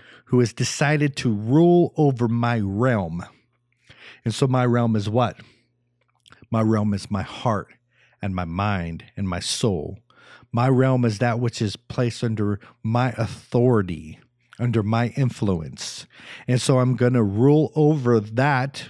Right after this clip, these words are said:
which is placed into my hands. It's called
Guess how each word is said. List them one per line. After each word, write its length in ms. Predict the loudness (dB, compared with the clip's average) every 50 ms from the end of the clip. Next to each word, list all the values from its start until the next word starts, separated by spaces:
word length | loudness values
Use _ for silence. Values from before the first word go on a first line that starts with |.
| -20 _ -6
which 260 | -4 -4 -2 -2 -2
is 140 | -6 -6 -6
placed 540 | -6 -4 0 0 2 2 0 -2 -6 -12 -10
into 480 | -6 -4 -2 -2 -2 -4 -4 -4 -2
my 280 | 0 0 0 0 0 -2
hands. 440 | -4 -2 0 0 2 2 0 0 -2
It's 100 | -4 -4
called 340 | -4 -2 0 2 2 0